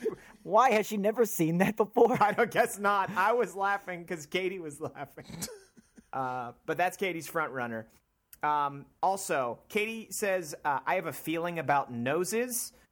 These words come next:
Speaker 2: She says it's just, like, a thing that she feels like couples that work have similar noses. And if one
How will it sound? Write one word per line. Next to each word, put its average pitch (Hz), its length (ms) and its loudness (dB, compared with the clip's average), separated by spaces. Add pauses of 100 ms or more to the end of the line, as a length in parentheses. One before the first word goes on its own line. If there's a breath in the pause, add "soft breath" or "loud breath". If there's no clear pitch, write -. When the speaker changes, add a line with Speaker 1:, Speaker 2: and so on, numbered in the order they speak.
(140)
Speaker 2:
She - 200 -4
says 175 560 -2 (520)
it's 165 220 -2
just, 180 160 -2
like, 175 140 -2
a 156 60 -2
thing 185 380 -4
that 156 200 0
she 160 220 -10
feels 202 300 -2
like 175 180 -2
couples 185 720 -2 (280 soft breath)
that 151 220 0
work 170 300 0
have 139 220 0
similar 175 600 -2
noses. 123 720 -6 (480 soft breath)
And 135 380 -2
if 135 180 -6
one 165 560 -2